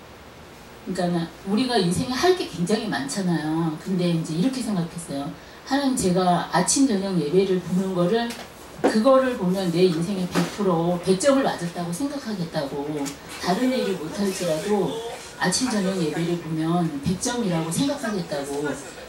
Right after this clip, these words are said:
그러고는 이제 아이하고 청년에게 보내는 기별부터 시작해서 같이 읽기 시작했어요. 그래서 저녁에 십 분 정도 읽었는데,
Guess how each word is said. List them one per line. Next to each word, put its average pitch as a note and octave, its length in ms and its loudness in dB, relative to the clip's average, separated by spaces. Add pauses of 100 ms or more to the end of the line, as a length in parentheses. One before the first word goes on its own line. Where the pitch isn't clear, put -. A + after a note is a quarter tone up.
그러고는 A3 520 0
이제 D#3 260 -2
아이하고 D#3 720 0
청년에게 C#4+ 600 2
보내는 D#3+ 380 0
기별부터 F3+ 500 2
시작해서 D3+ 800 -6 (640)
같이 G3+ 320 -2
읽기 E3+ 240 -2
시작했어요. F3+ 640 -6
그래서 D#3+ 280 -6 (560)
저녁에 F3 380 0
십 C4 260 -4 (140)
분 D#3+ 500 0
정도 C#3 320 -6
읽었는데, D#3 840 0